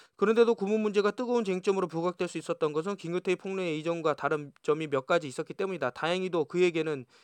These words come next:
인재근이라는 동지이자 아내가 있었다. 이제 아내분이 상당히 이제 노력한 부분이 있습니다. 인재근은 구류에서 석방되어 있어야 할 남편이 사라지자 여기저기 수사-, 수사기관을 쫓아다녔다. 아무도 남편의 행방을 가르쳐주지 않았지만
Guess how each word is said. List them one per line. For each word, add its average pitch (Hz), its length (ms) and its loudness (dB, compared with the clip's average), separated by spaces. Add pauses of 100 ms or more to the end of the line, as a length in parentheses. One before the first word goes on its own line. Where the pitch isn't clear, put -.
(140)
인재근이라는 185 1300 2 (280)
동지이자 170 760 0
아내가 196 260 4
있었다. 143 380 -2 (320)
이제 165 200 -2
아내분이 180 440 2
상당히 196 400 -2
이제 143 160 -4
노력한 151 460 -4
부분이 143 200 -8
있습니다. 120 360 -10 (380)
인재근은 220 440 2
구류에서 185 460 2
석방되어 196 560 2
있어야 175 320 0
할 180 100 2
남편이 165 380 0
사라지자 160 500 2 (280)
여기저기 190 440 2
수사-, 208 320 -2
수사기관을 190 640 0
쫓아다녔다. 135 760 -2
아무도 180 300 2
남편의 180 420 -2
행방을 208 380 -2
가르쳐주지 165 500 -6
않았지만 147 580 -2